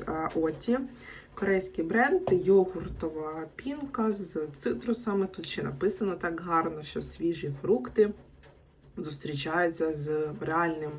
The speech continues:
справжнім йогуртом. Так? Пінка дійсно добре, а, освіжає, вона має такий легкий, ненав'язливий цитрусовий аромат. Вона дуже добре піниться, вона економна у використанні, вона не сушить шкіру.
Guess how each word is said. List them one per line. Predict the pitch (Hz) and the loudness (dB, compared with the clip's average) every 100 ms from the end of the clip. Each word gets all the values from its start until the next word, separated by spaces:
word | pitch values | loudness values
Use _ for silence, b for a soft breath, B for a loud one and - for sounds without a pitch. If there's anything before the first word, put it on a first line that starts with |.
| 175 | -12
справжнім | - - 180 170 175 147 | -8 -4 -4 -2 -2 0
йогуртом. | 143 160 147 139 - 139 135 | 4 6 4 2 -2 -2 -2
Так? | 160 170 - B B B B | 0 -2 -2 B B B B
Пінка | - 254 240 185 | -2 0 4 4
дійсно | 170 190 - - 156 | 4 2 2 -2 0
добре, | 151 165 160 139 147 143 139 | 4 4 4 0 0 0 0
а, | - 143 | 0 0
освіжає, | 143 - 151 147 185 220 214 | 0 -2 -4 0 2 4 2
вона | 196 165 160 156 156 | 0 -2 -2 -4 -4
має | 160 151 143 | -2 -2 -2
такий | 139 - | -4 -2
легкий, | 147 160 - - 180 180 | 0 0 -2 0 2 2
ненав'язливий | 165 156 147 151 151 151 180 143 147 | 0 -4 -4 -2 -2 -2 -2 -2 -2
цитрусовий | 139 156 143 147 - 151 143 | -2 -4 -4 -6 -6 -4 -2
аромат. | 143 139 139 175 196 - B B B - | 0 0 0 0 -2 -4 B B B -8
Вона | 185 170 | -4 0
дуже | 180 240 247 | 2 4 4
добре | 226 208 214 | 4 4 2
піниться, | 196 180 180 180 180 - 175 | 2 4 4 4 0 -6 -6
вона | 165 - - - 226 | -6 -2 -2 -2 -4
економна | - 165 165 160 170 180 170 | -4 -2 -4 -4 -2 -2 -2
у | 170 | -2
використанні, | 165 170 156 - - - 170 156 | -4 -4 -4 -4 -6 -6 -6 -6
вона | 147 160 156 | -8 -8 -6
не | 151 170 | -4 -2
сушить | 214 - 381 - - - | -2 -2 -2 -2 -6 -6
шкіру. | - - 165 165 156 | -14 -6 0 2 2